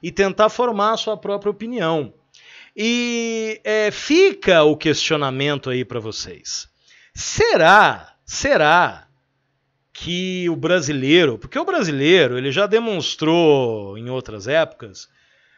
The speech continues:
uma certa negativa em aceitar certos tipos de carroceria. É, pra começo de conversa, sempre falo pra você aqui:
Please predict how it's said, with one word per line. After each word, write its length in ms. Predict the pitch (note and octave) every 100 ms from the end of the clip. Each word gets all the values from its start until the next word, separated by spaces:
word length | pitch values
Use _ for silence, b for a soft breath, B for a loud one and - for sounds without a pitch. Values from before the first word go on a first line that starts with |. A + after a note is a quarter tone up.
| _ _
uma 560 | E3 F3 F#3 G3+ G3 F3+
certa 1000 | - - G3+ F#3+ F#3+ - F#3+ F#3 F3 E3
negativa 1040 | F3 G#3+ F3+ - - - A3+ A#3 C3+ C#3
em 140 | C3+ C#3+
aceitar 840 | C3+ C#3+ A#2+ - E3 F#3 D3+ G#2+ b b
certos 720 | b - G3 G3 G#3 G3+ F#3
tipos 360 | - F3+ F#3 E3+
de 60 | F3+
carroceria. 840 | G3+ F3+ G3 A3+ G3+ G#3+ D3 F#2+ G2+
É, 380 | B2+ C3+ C3+
pra 200 | B2 D3+
começo 400 | E3+ G3 F3+ F3
de 80 | D3+
conversa, 580 | D3 B2+ A#2 D#3+ F#3+ -
sempre 340 | - D#3+ G3
falo 220 | - F#3+ F#3+
pra 140 | G3+
você 300 | F#3 F#3 F#3
aqui: 460 | G3+ E3 D#3+ B2+